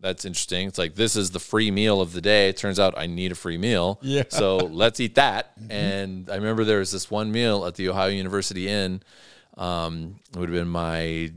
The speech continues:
Speaker 1: s-, junior year of college,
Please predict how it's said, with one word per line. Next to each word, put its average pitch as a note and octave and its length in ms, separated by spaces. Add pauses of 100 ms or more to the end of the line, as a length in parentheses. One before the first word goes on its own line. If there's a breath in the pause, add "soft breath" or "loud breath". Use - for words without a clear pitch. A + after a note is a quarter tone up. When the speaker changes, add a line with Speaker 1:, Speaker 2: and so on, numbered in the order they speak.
Speaker 1:
s-, - 540
junior G2 760
year F#2+ 260
of F2+ 140
college, F#2 720